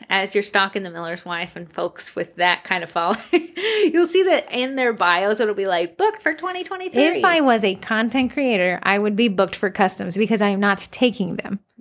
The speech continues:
Speaker 1: Exactly.
Speaker 2: Right. So when we do the booked ratio, so here's again, let's bring the goal back into the herd, right?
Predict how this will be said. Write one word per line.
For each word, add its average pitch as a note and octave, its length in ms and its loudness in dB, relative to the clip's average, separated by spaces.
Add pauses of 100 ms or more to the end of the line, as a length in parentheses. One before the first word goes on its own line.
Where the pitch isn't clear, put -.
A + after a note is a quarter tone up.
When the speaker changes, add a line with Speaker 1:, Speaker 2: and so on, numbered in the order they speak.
(300)
Speaker 1:
Exactly. F#3+ 640 -2
Speaker 2:
Right. G3+ 280 2
So A#3 160 4
when A3+ 400 2
we D#4+ 140 2
do A#3 220 4
the G3 120 2
booked G#3 300 0
ratio, F3 380 -2
so G#3 200 2
here's B3 340 2
again, B3+ 360 0
let's F#3+ 200 -4
bring B3 400 2
the D4+ 80 2
goal A#3+ 640 4 (340)
back A3 320 4
into A3 800 0 (120)
the G#3 340 -4 (320)
herd, F3 320 -4 (300)
right? G3+ 260 0